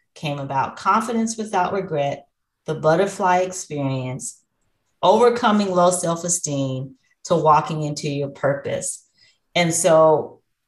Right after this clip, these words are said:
in my book, I share, like, raw, like, everything. You know, I had to really stop myself from just, like, regurgitating everything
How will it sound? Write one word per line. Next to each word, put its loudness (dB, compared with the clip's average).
in 0
my 2
book, 6
I -2
share, -2
like, 0
raw, 4
like, -4
everything. -6
You 2
know, 6
I 6
had 4
to -2
really 0
stop 0
myself -4
from -10
just, -8
like, -2
regurgitating -2
everything 0